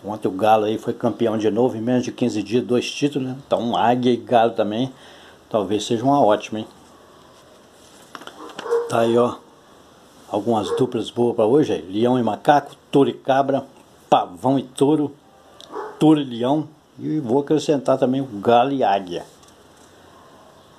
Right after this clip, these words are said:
E meu, meu amigo Tarcísio também lembrou bem isso aí, viu? Agora, devido ao atraso aí, ó,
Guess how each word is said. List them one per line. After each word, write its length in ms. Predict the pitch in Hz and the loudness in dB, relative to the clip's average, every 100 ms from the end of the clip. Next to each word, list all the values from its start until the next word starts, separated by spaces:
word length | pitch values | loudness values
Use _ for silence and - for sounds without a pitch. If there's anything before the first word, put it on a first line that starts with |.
| - | -12
E 240 | 87 123 | -6 -4
meu, 180 | 120 98 104 | -2 -4 -4
meu 160 | 104 90 | -4 -4
amigo 220 | 95 101 | -6 -6
Tarcísio 440 | - 87 - 104 | -2 -2 -2 -8
também 240 | - 92 90 | -6 -6 -4
lembrou 320 | 123 101 113 | -2 0 -2
bem 300 | 98 98 117 | -2 -2 0
isso 180 | 120 107 | -2 -4
aí, 140 | 85 | -6
viu? 160 | 82 82 - - - - - - - - - - - - - - _ - - - - - - | -8 -16 -18 -20 -20 -20 -20 -20 -20 -20 -20 -20 -20 -20 -20 -20 _ -20 -20 -20 -20 -20 -12
Agora, 240 | 98 101 | -8 -6
devido 540 | 104 117 98 135 143 139 | -2 -2 0 0 4 6
ao 160 | 127 | 4
atraso 640 | 101 - 127 117 117 95 | 2 0 4 4 4 0
aí, 180 | 101 127 | 0 4
ó, 160 | 127 | 4